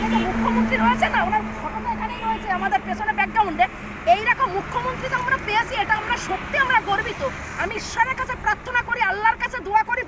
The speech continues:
ভারত মায়ের কাছে প্রার্থনা করি যে মা মমতার সু-, মানে সুস্বাস্থ্য সবসময়ের জন্য শুভকামনা করি, উনি সুস্থ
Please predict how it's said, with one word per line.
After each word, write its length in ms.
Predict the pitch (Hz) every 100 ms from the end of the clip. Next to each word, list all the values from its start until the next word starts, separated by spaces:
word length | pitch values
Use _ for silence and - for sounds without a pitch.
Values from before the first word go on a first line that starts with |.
| 294
ভারত 200 | 311 - 381
মায়ের 200 | 403 466
কাছে 140 | 466 494
প্রার্থনা 440 | 415 403 - 480 480
করি 120 | 440
যে 100 | 403
মা 160 | 349 359
মমতার 420 | 427 453 466 453 392 - - - - -
সু-, 180 | - -
মানে 140 | 339 359 -
সুস্বাস্থ্য 460 | 480 - 466 466
সবসময়ের 460 | - 359 - 494 480
জন্য 120 | 480 -
শুভকামনা 560 | 330 392 453 466 466 466
করি, 140 | 466 587 - - -
উনি 120 | 359 392
সুস্থ 320 | 359 403